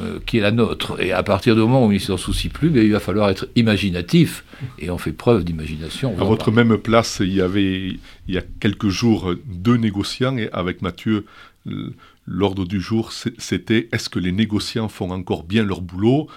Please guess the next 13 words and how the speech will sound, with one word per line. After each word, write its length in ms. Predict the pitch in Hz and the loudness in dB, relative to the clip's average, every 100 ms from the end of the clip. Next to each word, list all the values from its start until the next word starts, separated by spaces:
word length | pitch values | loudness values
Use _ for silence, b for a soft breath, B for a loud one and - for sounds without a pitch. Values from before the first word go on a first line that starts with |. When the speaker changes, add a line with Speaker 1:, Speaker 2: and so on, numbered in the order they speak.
| B B 107 | B B -12
Speaker 2:
Est-ce 120 | - | -4
que 100 | 101 | -2
vous, 160 | 95 110 | 0 -2
vous 80 | |
pensez 320 | - 87 - 147 | -2 -6 -2 -2
qu'ils 140 | 117 | -2
font 100 | 92 | -4
encore 260 | 85 82 78 | -6 -8 -10
bien 260 | 90 135 | 0 2
leur 160 | 120 90 | 2 -2
boulot 300 | 90 95 110 | -4 -4 -4
à 40 | |
Bordeaux ? 340 | 71 67 - | -6 -10 -14